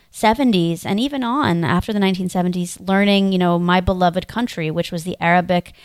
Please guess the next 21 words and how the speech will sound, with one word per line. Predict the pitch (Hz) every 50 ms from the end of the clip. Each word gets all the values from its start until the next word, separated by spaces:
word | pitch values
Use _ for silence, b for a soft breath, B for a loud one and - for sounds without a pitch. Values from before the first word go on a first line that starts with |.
| B B B B B -
anthem | - 226 240 240 220 - 202 180 170 170 170 170 170 - _ _ _ _ _
for | _ _ - - 208 190 185 185 175 175 175 175 - -
Israeli | 190 175 - 180 170 170 175 175 -
Independence | - 165 165 170 - - 185 175 180 185 180 175 - -
Day. | - 165 170 170 147
"My | 156 156 151
beautiful | 151 - 165 160 165 156 - 147
country, | - - 208 208 202 - - 202 185 180
I | 170
love | 160 160 160 156
my | 160 147 147
country, | - - 196 196 185 - - 190 170
the | 175 165
doves | - 165 160 160 165 -
are | 160
flying," | 156 - - 202 196 196 190 190 190 185 180 180 185
et | 139 -
cetera, | - - 175 165 165 160 160
et | 156 - -
cetera. | - 170 165 160 151 - - - - B B B B B B B B B B
Um, | - 190 180 175 170 165 160 156 156 - -